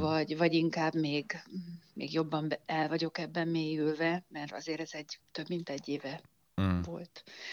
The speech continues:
Speaker 1: Ugyanakkor vannak olyan részek, amikor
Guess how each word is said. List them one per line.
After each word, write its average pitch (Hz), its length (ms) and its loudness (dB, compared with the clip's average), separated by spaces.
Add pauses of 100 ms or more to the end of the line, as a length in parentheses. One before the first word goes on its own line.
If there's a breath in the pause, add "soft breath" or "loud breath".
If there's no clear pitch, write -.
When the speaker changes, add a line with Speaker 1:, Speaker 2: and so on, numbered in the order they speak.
(1080 loud breath)
Speaker 1:
Ugyanakkor 180 920 4
vannak 180 360 2
olyan 170 240 4
részek, 165 460 0
amikor 165 500 -2